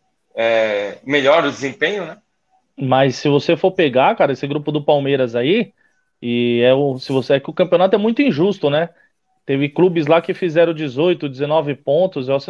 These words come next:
Speaker 2: que eu não lembro o quarto colocado quantos pontos fez, mas se classificaria fácil, por exemplo, no grupo do Corinthians, né? Eu acho que dos clubes do interior, o grupo do Palmeiras foi o,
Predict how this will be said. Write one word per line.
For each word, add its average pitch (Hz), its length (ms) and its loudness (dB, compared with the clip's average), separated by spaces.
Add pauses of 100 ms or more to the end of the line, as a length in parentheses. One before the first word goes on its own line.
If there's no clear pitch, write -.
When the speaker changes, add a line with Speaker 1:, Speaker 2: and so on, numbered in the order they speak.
(120)
Speaker 2:
que - 80 -2
eu 190 40 0
não 220 120 0
lembro 220 220 0
o 240 40 -4
quarto 214 280 0
colocado 202 400 -2
quantos 196 220 -10
pontos 196 280 -10
fez, 147 340 -4 (460)
mas 139 680 4
se 151 100 -8
classificaria 175 580 2
fácil, 226 380 0
por 180 140 -2
exemplo, 170 220 -4
no 196 80 -6
grupo 208 200 -4
do 226 120 -6
Corinthians, 208 480 0
né? 170 180 -6 (320)
Eu 120 80 -2
acho 127 220 -2
que 170 140 -4
dos 165 180 -2
clubes 170 200 0
do 170 100 2
interior, 165 600 2
o 180 40 -2
grupo 180 240 -4
do 170 120 0
Palmeiras 175 520 0
foi 220 200 -6
o, 185 520 0